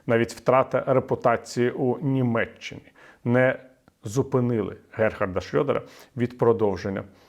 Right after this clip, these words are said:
цих стосунків. Таким чином,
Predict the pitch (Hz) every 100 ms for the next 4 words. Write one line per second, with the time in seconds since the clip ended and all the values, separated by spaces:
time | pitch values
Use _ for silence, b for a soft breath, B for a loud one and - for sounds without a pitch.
0 | b b _ _ - 98 - 101 - -
1 | - _ _ _ _ _ B B - 143
2 | 190 180 - 185 170